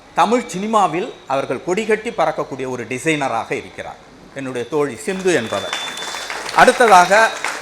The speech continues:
பியூட்டிஷியனாக முகநூலில் இருக்கிறார் ராதிகா விஜி என்பவர்கள். சிறந்த பியூட்டிஷியனாக, ஒப்பனை கலைஞராக தொடர்ந்து வீடியோ போட்டுக்கிட்டே இருக்காங்க. இப்ப என்ன பண்றது? நம்மளுக்கு இருக்கிற பெண்கள், பெண்கள் தானே இதெல்லாம் இருக்காங்க.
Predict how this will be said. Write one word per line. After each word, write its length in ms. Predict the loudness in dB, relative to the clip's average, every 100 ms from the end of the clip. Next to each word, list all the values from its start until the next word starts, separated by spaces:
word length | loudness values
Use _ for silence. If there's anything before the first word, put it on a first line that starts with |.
| -12 -12 -12 -12 -14 -12 -8 0
பியூட்டிஷியனாக 760 | 0 0 -2 0 0 0 2 0 -2 -8
முகநூலில் 500 | -2 -2 0 -2 -2 -4
இருக்கிறார் 420 | -4 0 0 0 -8 -20 -10
ராதிகா 480 | 0 0 0 -2 0 0 -4 -20 -20 -10
விஜி 260 | -8 -4 -4
என்பவர்கள். 540 | -4 -4 -4 -2 -4 -4
சிறந்த 400 | -4 -2 0 -4
பியூட்டிஷியனாக, 840 | -6 -6 -8 -12 -10 -8 -6 -4 -4 -6 -20 -20 -20 -20 -20 -20 -18 -8
ஒப்பனை 320 | -2 -2 0
கலைஞராக 600 | -2 0 0 0 0 -2 0
தொடர்ந்து 280 | 0 0 -2
வீடியோ 240 | -2 -4
போட்டுக்கிட்டே 440 | -4 -10 -6 -2
இருக்காங்க. 340 | -2 -2 -8 -10 -18 -20 -20 -20 -20 -20 -20 -14
இப்ப 120 | -4
என்ன 240 | -4 -2
பண்றது? 440 | -2 -2 -2 -2 -6 -8 -20 -18 -14
நம்மளுக்கு 300 | -10 -8 -6
இருக்கிற 220 | -6 -6
பெண்கள், 400 | -6 -4 -4 -4
பெண்கள் 360 | -6 -2 0
தானே 180 | 0 -2
இதெல்லாம் 280 | -2 -2 -2
இருக்காங்க. 320 | -2 -4 -2